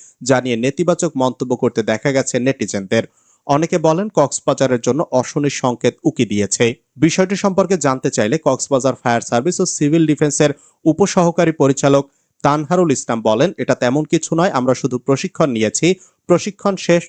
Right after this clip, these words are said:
তারা আজই চলে যাবেন।" পরিচালক মোহাম্মদ তানহারুল ইসলাম আরও জানান, বন্যা, জলোচ্ছ্বাস ও ঘূর্ণিঝড় কবলিত ভিকটিমদের উদ্ধারে ফায়ার সার্ভিসের চার দিনব্যাপী প্রশিক্ষণ কার্যক্রম সম্পন্ন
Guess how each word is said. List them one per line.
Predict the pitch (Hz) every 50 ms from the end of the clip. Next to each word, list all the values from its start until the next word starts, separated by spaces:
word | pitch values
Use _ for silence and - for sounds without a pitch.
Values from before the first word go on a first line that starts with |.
| _
তারা | - 139 127 123 -
আজই | - 123 120 113 123 117
চলে | - - 165 143 110
যাবেন।" | 95 - 98 92 113 113 113 101 _ _ _ _ _ _ _ _ _ -
পরিচালক | 170 170 170 175 - 202 202 214 196 185
মোহাম্মদ | 170 156 160 165 160 _ -
তানহারুল | 156 143 139 135 131 160 160 156 151
ইসলাম | 147 - - 156 147 151 - -
আরও | 131 139 170 165
জানান, | 131 113 101 120 156 160 120
বন্যা, | 131 139 143 147 147 160 156
জলোচ্ছ্বাস | 135 127 117 117 131 127 - - 147 135 - -
ও | 120
ঘূর্ণিঝড় | 107 - 127 131 139 151 147 160 160 151 -
কবলিত | 147 131 131 135 135 135 -
ভিকটিমদের | 117 104 123 131 127 - - 156 156 151 156 -
উদ্ধারে | - 123 110 - - 120 110 117 147 180 - - - - _ _ -
ফায়ার | - 156 156 160
সার্ভিসের | - - 180 170 165 165 - 185 180 160
চার | - - 151 131 131 131
দিনব্যাপী | - 147 143 139 139 135 147 135
প্রশিক্ষণ | - 151 151 143 - 180 - - 185 180 175
কার্যক্রম | - - 131 131 151 135 135 - 143 131 123
সম্পন্ন | - - 123 113 107 - 120 117